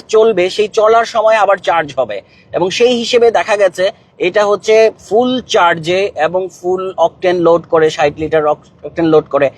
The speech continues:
এটা চলতে পারে হচ্ছে যে, আহ, এক,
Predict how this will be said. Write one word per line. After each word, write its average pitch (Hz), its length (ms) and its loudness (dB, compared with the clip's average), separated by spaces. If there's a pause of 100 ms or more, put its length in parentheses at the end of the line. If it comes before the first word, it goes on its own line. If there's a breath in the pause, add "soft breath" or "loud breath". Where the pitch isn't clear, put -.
(240 soft breath)
এটা 175 200 0
চলতে 220 400 2
পারে 165 300 2
হচ্ছে 165 300 -6
যে, 165 320 -2 (520)
আহ, 113 440 0 (1400)
এক, 202 260 -2